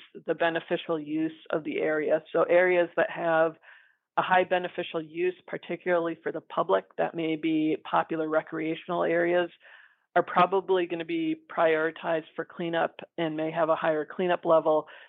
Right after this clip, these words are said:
than, say, an industrial area. It also considers, um, the, the habitat. So areas that are high quality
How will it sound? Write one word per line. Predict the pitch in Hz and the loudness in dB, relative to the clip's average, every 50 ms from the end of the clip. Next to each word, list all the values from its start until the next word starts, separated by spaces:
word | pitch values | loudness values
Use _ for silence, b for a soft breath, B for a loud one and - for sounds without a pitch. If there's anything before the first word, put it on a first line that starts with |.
| B B _ - | B B _ 0
than, | 170 160 156 156 151 - - | 0 0 0 -2 -6 -6 -2
say, | 170 160 151 156 156 156 156 156 143 - | 0 2 4 4 4 4 4 2 2 0
an | - 160 151 | -2 -6 -6
industrial | 156 156 156 143 147 - - - 147 151 151 147 | -6 -2 -2 -2 -2 -2 -6 -8 -4 -4 -2 -2
area. | - - 151 - - - - - - - - b b b b b b b b b b b _ _ _ - | -2 -2 -2 -2 -2 0 0 0 0 -2 -4 b b b b b b b b b b b _ _ _ 2
It | 185 180 175 | 4 6 8
also | 180 185 185 185 - 202 190 180 | 8 8 6 4 2 0 0 0
considers, | - - 180 165 - - - 190 170 175 175 165 165 165 160 160 - - _ _ - | -2 -6 -10 -10 -12 -8 -6 -4 -2 0 0 0 0 -2 -4 -8 -10 -18 _ _ -8
um, | 165 160 160 156 156 160 156 - - _ _ _ _ _ _ _ _ _ _ - | -6 -4 -4 -4 -6 -10 -12 -14 -18 _ _ _ _ _ _ _ _ _ _ -2
the, | 180 170 165 156 156 156 151 151 - - _ _ _ _ _ _ _ _ _ _ - 165 - | -2 0 0 0 -2 -2 -4 -4 -6 -8 _ _ _ _ _ _ _ _ _ _ -4 -2 0
the | 160 | 0
habitat. | - - 170 165 156 156 151 - - 156 156 156 - - - - - _ - - _ | 0 2 2 2 2 0 -2 -4 -4 -4 -2 -2 -2 -4 -10 -18 -20 _ -20 -18 _
So | - 180 165 160 160 165 160 - | 0 2 4 6 6 4 4 4
areas | - 180 175 180 180 180 175 170 165 - - 165 | 2 4 4 4 4 4 4 2 2 0 0 2
that | 165 160 160 - - - | 4 4 4 2 2 2
are | 165 156 156 160 160 156 | 2 2 2 0 -2 -2
high | - - 180 170 170 | 0 2 2 2 2
quality | - - 190 170 160 160 160 156 151 | 0 0 0 2 2 2 0 -4 -6